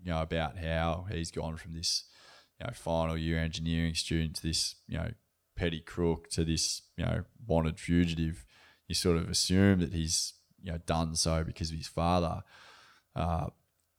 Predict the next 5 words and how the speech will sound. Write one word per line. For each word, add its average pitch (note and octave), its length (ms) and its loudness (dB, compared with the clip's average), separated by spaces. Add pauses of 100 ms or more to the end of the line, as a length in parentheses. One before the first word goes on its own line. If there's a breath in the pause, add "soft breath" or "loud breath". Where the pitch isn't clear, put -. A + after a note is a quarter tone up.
Mark G2+ 440 8 (880)
actually E2+ 300 2
says E2+ 340 4
to E2 140 -6
Gino F2 720 4